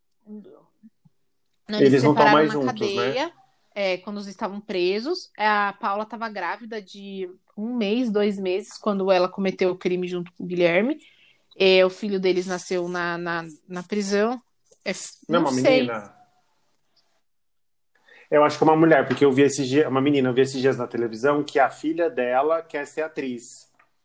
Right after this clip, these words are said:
Speaker 2: E aí o povo já começou, né? Como assim? É a, é a filha dela quer ser atriz, porque a mãe dela matou uma menina
Speaker 1: É.
Speaker 2: que tava no começo da
Speaker 1: É
Speaker 2: carreira.
Speaker 1: um... Ai, gente, esse caso é muito,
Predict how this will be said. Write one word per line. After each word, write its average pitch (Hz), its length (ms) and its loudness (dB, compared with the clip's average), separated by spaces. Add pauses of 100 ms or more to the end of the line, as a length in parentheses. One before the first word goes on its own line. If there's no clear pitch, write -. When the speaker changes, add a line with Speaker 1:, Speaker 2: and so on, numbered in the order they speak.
(320)
Speaker 2:
E 135 100 -10
aí 127 240 -6
o 131 60 -6
povo 127 300 -12
já 127 100 -6
começou, 135 580 -8
né? 131 260 -8 (1600)
Como 151 300 0
assim? 160 600 -6
É 147 60 -4
a, 135 220 -4
é 135 80 0
a 131 240 2
filha 135 320 -6
dela 131 220 -4
quer 131 120 -10
ser 131 140 -8
atriz, 139 380 -6
porque - 140 -12
a 127 40 -2
mãe 123 160 -6
dela 131 240 0
matou 127 280 -6
uma 127 140 -6
menina 123 240 -4
Speaker 1:
É. 107 140 0
Speaker 2:
que - 80 0
tava 120 140 -6
no 123 80 -12
começo 131 360 -6
da 131 80 -4
Speaker 1:
É - 40 -4
Speaker 2:
carreira. 147 800 2
Speaker 1:
um... 240 280 -12
Ai, 208 240 -12
gente, - 460 -16 (180)
esse 208 240 -10
caso 202 300 0
é 208 340 2
muito, 214 880 -4